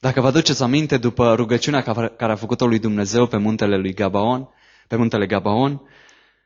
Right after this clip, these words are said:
vine un context în care Solomon trebuie să judece și să ia o decizie pentru două femei care au venit cu un copil la el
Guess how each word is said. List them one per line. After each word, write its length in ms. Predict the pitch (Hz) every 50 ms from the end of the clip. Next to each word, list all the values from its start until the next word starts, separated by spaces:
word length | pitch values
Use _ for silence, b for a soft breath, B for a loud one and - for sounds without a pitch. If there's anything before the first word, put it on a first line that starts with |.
| b b b b _ _ _ _ _ _ -
vine 160 | 160 202 233
un 80 | 208
context 640 | 190 190 175 170 170 196 180 165 - - - - -
în 160 | 170 156 147
care 520 | - 156 156 147 147 151 147 143 143 139
Solomon 440 | 135 - - 185 175 165 156 156 151
trebuie 240 | 147 165 151 143 139
să 140 | - - 139
judece 640 | 127 139 151 135 110 101 92 - - - - 117 _ _ _ _ _ _ _ _ _ _ _ _ _ _ _ _ _ _ -
și 180 | - - 143 120
să 140 | - 151
ia 100 | 156 185
o 100 | 185 156
decizie 420 | 131 143 135 - 185 190 156 165 147
pentru 360 | - 131 123 123 - 123 120
două 520 | 113 117 156 175 170 170 160 156 151 - - - - _
femei 600 | - - 127 113 104 104 113 127 147 170 185 185 - _ _ _
care 180 | - - 147 147
au 60 | 135
venit 280 | 127 135 139 143 -
cu 120 | - - 131
un 80 | 123
copil 360 | 117 - 107 - 120 110 107 101
la 120 | 95 90
el 340 | 90 90 - 123 - 180